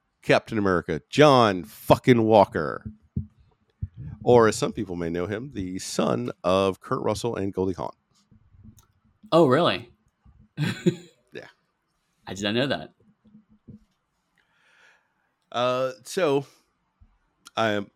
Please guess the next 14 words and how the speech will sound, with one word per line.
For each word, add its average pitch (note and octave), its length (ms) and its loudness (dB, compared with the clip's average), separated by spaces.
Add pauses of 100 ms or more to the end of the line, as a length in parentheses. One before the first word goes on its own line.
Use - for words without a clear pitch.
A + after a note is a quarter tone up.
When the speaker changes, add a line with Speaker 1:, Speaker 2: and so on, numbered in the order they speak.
(120)
Speaker 1:
the A#2+ 100 -8
show D3 400 2 (1040)
initially A#2+ 520 -2
starts G2+ 380 -2
with F#2 200 -8 (140)
my F#2 520 -6 (100)
issue F#2 300 -10
that E2 100 -6
I D#2 60 -6
had C#2+ 180 -10
with C#2 140 -20
it. - 80 -16 (200)
So D2 380 -10
I - 120 -12